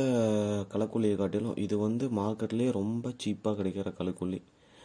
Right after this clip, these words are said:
ரெண்டும் சேர்த்து நானூத்தம்பதுலேருந்து ஐநூத்தம்பது ரூபாயிலே முடிஞ்சிரும். ஃபஸ்ட்டு இப்போ இதை எப்படி யூஸ் பண்றதுன்னு தெரிஞ்சுப்போம். இப்போ வந்து ஃபஸ்ட்டு வந்து இரநூத்தம்பது மில்லி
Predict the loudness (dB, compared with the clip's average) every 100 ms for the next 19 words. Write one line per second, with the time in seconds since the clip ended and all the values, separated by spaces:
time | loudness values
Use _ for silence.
0 | -10 0 2 4 4 2 2 0 0 -4
1 | -4 -2 0 0 0 0 0 0 0 0
2 | 0 0 0 2 2 0 0 2 2 0
3 | -4 -14 _ _ _ _ -20 -20 -20 -20
4 | -16 -4 -4 -4 2 2 2 -2 2 6
5 | 6 6 4 4 4 2 2 2 4 2
6 | 2 2 4 2 2 2 0 0 -6 -10
7 | -20 -20 -20 -12 -2 2 2 0 -4 0
8 | 2 4 4 4 2 4 4 4 4 4
9 | 4